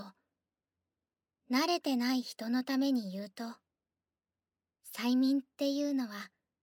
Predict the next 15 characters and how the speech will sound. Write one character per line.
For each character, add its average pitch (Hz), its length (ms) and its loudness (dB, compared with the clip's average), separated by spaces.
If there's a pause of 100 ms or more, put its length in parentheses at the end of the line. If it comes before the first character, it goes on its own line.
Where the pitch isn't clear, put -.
(960)
私 247 480 -2
が 262 140 0
喋 262 420 -4
っ - 20 -18
て、 214 300 -16 (1300)
あ 262 120 4
な 320 160 2
た 339 200 0
が 240 80 -4
反 262 420 2
応 277 140 2
す 277 180 -6
る。 277 160 -4 (1900)
た 277 160 -6
だ、 269 100 -8